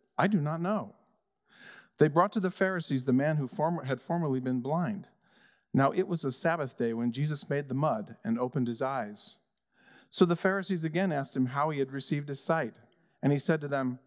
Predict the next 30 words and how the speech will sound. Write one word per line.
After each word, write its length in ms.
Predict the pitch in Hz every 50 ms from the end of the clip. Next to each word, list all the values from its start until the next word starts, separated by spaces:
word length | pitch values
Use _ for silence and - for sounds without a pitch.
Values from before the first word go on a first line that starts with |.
| _ _ _ _ _ _ _ _ _ _ _ _
"He 180 | - 190 208 202
put 240 | - 240 226 -
mud 240 | 156 156 165 202 233
on 100 | 214 147
my 200 | 131 123 123 120
eyes, 340 | 117 117 120 131 143 147 - -
and 120 | - 147 139
I 100 | 139 143
washed, 580 | 143 175 - 180 113 - - - - - - - _ _ _ _ -
and 140 | 123 123 135
I 80 | 139
see." 460 | 147 - - 208 226 220 143 104 - - _ _ _ _ _ _ _ _ _ _ _ _ _ _ - - - _ _ _ _ -
Some 180 | - - 214
of 80 | 226 202
the 60 | 165
Pharisees 500 | 156 - 175 165 165 156 - - 156 131
said, 360 | - - 156 143 139 127 127 - _ _ _ _ _
"This 240 | - - 220 - -
man 220 | - 135 117 110 113
is 160 | 113 107 113
not 160 | 120 107 110
from 220 | - - 113 110
God, 420 | 98 120 113 120 131 175 220 220 - _ _ _ _ _ _ _ _
for 220 | - - 190 180
he 100 | 196 220
does 180 | 202 214 208 202
not 220 | 214 220 226 226
keep 200 | - 233 226 226
the 100 | - 226
Sabbath." 600 | - - 240 240 262 233 160 - - - - -